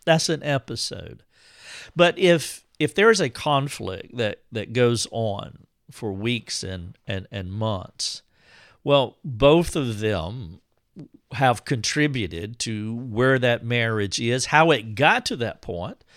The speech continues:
Both of them have adversely contributed to getting to that point, and then both of them will contribute in the perpetuation of it because it's an ongoing, unresolvable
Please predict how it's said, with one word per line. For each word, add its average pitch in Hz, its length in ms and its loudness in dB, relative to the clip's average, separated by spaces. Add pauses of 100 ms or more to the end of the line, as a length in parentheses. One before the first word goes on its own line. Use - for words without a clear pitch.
(320)
Both 120 240 4
of 113 100 0
them 117 280 0
have 107 360 -2
adversely 107 720 -2
contributed 101 960 -8
to 127 100 -6
getting 123 420 0
to 226 280 -2
that 117 320 -4
point, - 380 -12 (480)
and 123 120 0
then 127 160 0
both 127 280 4
of 113 100 -2
them 113 260 0
will 123 220 6
contribute 104 680 -6
in 110 160 -4
the 110 60 -8
perpetuation 117 920 0
of 87 220 -6
it 127 100 -8
because 101 400 -6
it's 104 160 -6
an 101 140 -8
ongoing, 107 500 -4
unresolvable 101 960 -4